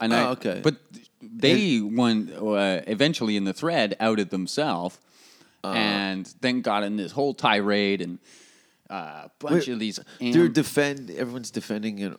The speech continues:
Speaker 2: open mic. Who
Speaker 1: Yeah,
Speaker 2: cares?
Speaker 1: and I, well, I was just basically trying to promote the Danger Room and talk about the idea that, like, w-, we go to these open mics to try out jokes, you know?
Speaker 2: Yeah.
Speaker 1: Like, I'm not going out to an open mic to fucking murder the stage.
Speaker 2: No
Speaker 1: I mean,
Speaker 2: one
Speaker 1: I
Speaker 2: wants
Speaker 1: guess
Speaker 2: any trouble anymore.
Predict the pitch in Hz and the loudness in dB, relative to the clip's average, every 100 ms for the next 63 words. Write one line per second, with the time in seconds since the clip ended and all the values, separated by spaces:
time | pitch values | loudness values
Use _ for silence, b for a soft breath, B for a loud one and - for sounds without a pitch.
0 | - 92 87 85 90 87 80 - 151 135 | -10 -8 -8 -8 -6 -6 -8 -12 -8 -2
1 | 131 98 82 - 139 135 143 175 175 156 | 0 0 -4 -2 0 0 0 0 0 0
2 | 220 254 208 151 - 127 117 - 107 110 | 2 0 -2 -6 -4 -2 -2 -2 -4 -4
3 | - 113 101 - - 110 101 98 92 - | -2 -2 -2 -4 -8 -4 0 -2 -4 -6
4 | 107 110 120 101 92 90 98 98 110 107 | -2 0 0 -4 -4 -4 -4 -2 -2 -2
5 | 110 107 113 113 117 113 107 110 104 _ | -2 0 0 0 0 0 0 0 -2 _
6 | _ _ _ - 110 107 92 - 135 156 | _ _ _ -8 -6 -8 -12 -2 0 2
7 | 226 214 143 117 160 156 107 107 - 101 | 0 0 0 2 0 2 0 0 -4 -2
8 | 131 123 104 - 185 185 - - _ _ | 2 2 0 0 -2 -2 -8 -18 _ _
9 | _ - 98 101 180 b b b 107 98 | _ -12 -8 -8 -10 b b b -4 -4
10 | 71 - b b b 220 247 240 160 160 | -6 -18 b b b -2 0 0 0 -2
11 | 156 147 165 127 143 131 110 95 95 - | -2 -2 0 0 0 -2 -2 -4 -10 -8
12 | 139 101 95 113 156 107 98 92 - 143 | -4 -2 2 2 2 0 -2 -4 -4 -2
13 | 156 92 147 160 156 151 147 147 135 107 | -2 -2 0 0 2 0 0 0 -2 -4
14 | 139 131 127 101 85 80 80 | -4 -4 -6 -6 -8 -10 -12